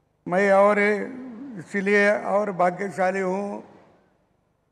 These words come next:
कि माननीय दीनदयाल जी को मैंने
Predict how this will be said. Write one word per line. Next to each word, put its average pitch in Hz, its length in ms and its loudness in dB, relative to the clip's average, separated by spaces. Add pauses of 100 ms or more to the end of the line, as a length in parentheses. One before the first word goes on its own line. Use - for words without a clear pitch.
(440)
कि 196 340 -8
माननीय 196 580 -4
दीनदयाल 190 540 0
जी 185 140 -6
को 196 200 -4
मैंने 180 640 -4